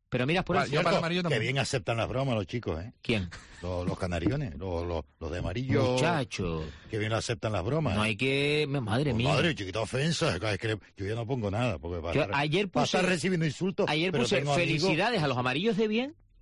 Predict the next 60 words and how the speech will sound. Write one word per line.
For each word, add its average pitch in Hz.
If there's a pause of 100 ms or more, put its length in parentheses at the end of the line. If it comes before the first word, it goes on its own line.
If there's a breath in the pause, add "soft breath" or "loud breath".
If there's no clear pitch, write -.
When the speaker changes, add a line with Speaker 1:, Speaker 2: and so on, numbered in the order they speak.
(160)
Speaker 3:
Pero -
Speaker 1:
y 156
hasta 147
recibí 123
algún 165
comentario 226
positivo. 160 (320)
Speaker 3:
¿Sí? -
Speaker 1:
No 131
creas 135
tú. 214 (220 soft breath)
Speaker 3:
Ah, 170
sí, 226
lo, 185
te 135
lo 127
leí. 127
Speaker 2:
Están 143
Speaker 3:
Lo 156
Speaker 2:
cambiando 165
Speaker 3:
leí. 135
Speaker 2:
las 123
cosas. 165
Speaker 1:
Sí, 143
sí, 131
sí, -
sí. 120
Speaker 3:
Pero 110
porque 98
pusiste 92
bien. 98 (140)
Speaker 1:
Sí, 107
Speaker 3:
De 82
amarillos 90
de 131
Speaker 1:
a -
los 101
Speaker 3:
bien. 95
Speaker 1:
de 95
bien. 98 (240)
Speaker 2:
Algunos 127
habrá. 156
Speaker 1:
Que 95
algunos 92
hay. 82 (200)
Speaker 3:
Eh, 117
eso 120
no, 120
la 104
indirecta 104
no 123
la 120
pillaron. 101
Speaker 1:
No. 139
Speaker 3:
Eh, 107
no. 113 (100)
Speaker 1:
<laughs> -
La 147
ironía 117
no. 104